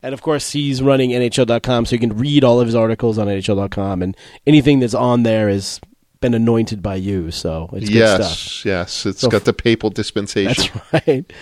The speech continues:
Speaker 1: Uh, so check it out. We will talk to you guys next month, and the, by the time we talk to you, there will be a Stanley Cup winner.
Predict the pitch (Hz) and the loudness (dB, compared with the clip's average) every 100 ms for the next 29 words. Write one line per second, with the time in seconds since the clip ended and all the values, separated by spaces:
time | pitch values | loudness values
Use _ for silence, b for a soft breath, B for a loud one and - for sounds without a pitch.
0 | B B B B 135 127 123 120 156 139 | B B B B 2 4 4 2 6 6
1 | 131 - 151 156 156 - 143 156 147 143 | 6 4 4 6 6 6 6 8 10 10
2 | 143 143 143 123 - 123 113 110 120 113 | 8 6 4 2 4 2 2 2 0 0
3 | 120 123 175 - 117 110 107 131 139 117 | 2 2 2 0 0 0 -2 -2 -2 -2
4 | 113 135 180 190 180 170 - 156 135 127 | 0 2 2 4 4 2 2 4 4 6
5 | 156 143 135 120 - 123 120 117 107 - | 6 4 2 0 0 0 2 2 0 -2
6 | 90 98 95 107 101 67 64 | -2 -2 0 0 -2 -4 -12